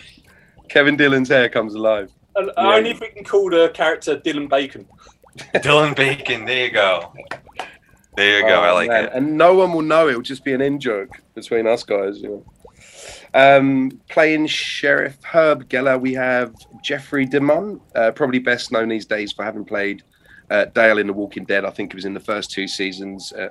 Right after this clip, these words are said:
Speaker 2: you guys Walking Dead fans?
Speaker 1: Uh, I was until about, um, season six and I dropped out.
Speaker 2: I think it was about the same, I think. I think I dropped out about then.
Speaker 3: I dropped out
Speaker 1: Man, Dale is so
Speaker 3: around
Speaker 1: cool.
Speaker 3: How many seasons are there? Is there
Speaker 2: Oh,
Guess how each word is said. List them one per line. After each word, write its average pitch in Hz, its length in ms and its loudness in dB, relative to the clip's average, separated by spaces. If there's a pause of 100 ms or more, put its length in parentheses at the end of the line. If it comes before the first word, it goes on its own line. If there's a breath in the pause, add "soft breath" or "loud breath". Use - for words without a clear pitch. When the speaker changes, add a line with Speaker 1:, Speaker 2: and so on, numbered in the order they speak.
(100)
Speaker 2:
you 113 120 -12
guys 143 200 2
Walking 156 240 -6
Dead 156 180 -6
fans? 160 640 -10 (380)
Speaker 1:
Uh, 123 280 -4
I 127 80 2
was 135 280 -2
until 101 380 -2
about, 90 320 0
um, 87 380 -6 (140)
season 87 320 -8
six - 280 -10
and 90 80 -8
I - 20 -6
dropped 87 240 -10
out. 92 160 -8 (1040)
Speaker 2:
I 139 60 -14
think - 80 -6
it - 20 -6
was 170 100 -8
about 156 180 2
the 117 40 -12
same, 107 340 -4
I - 60 -20
think. - 340 -14
I - 40 -14
think 110 180 -6
I 107 40 -4
dropped 101 300 -10
out 95 200 -8
about - 200 -14
then. 92 160 -20 (800)
Speaker 3:
I 151 120 -2
dropped - 280 -4
out 202 340 -4
Speaker 1:
Man, 120 100 -2
Dale 120 100 2
is 170 140 -2
so 95 100 -4
Speaker 3:
around 95 80 -12
Speaker 1:
cool. 90 380 -10 (560)
Speaker 3:
How - 160 -10
many 403 160 -4
seasons 214 360 -8
are 139 160 -2
there? 90 160 -12 (220)
Is - 80 -16
there 185 80 -6
Speaker 2:
Oh, 190 40 -8